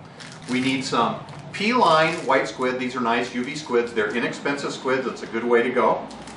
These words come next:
These are seven inch. Uh, one or two pound weights. And we're gonna need a size six corky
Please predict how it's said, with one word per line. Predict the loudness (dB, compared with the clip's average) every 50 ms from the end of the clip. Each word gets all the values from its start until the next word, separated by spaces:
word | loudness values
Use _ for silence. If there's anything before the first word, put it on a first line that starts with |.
| -14 -14 -14 -14 -14 -10 -6
These | -6 -4 -2
are | -2 -4
seven | -2 0 2 2 2 2 0
inch. | 0 -2 -2 -4 -8 -12 -12 -14 -14 -14 -16 -16 -16 -16 -18 -18 -18 -10 -4
Uh, | -2 0 0 0 0 0
one | 2 2 4 4
or | 4 2
two | 0 -4 -2
pound | 2 4 4 4 4 4 4
weights. | 4 4 4 2 0 -4 -8 -12 -14 -18 -20 -20 -20 -20 -20 -20 -18 -12 -6
And | -2 0 2 4 2 2 0 -4 -10 -10 -4
we're | -2 0 0
gonna | 0 -2 -2 0
need | 0 0 0 0
a | 0 -2
size | 0 2 4 6 6 6 4 2 0 -6 -10
six | -10 -8 -2 0 0 0 0 -4
corky | -8 2 4 4 4 4 0 -4 -10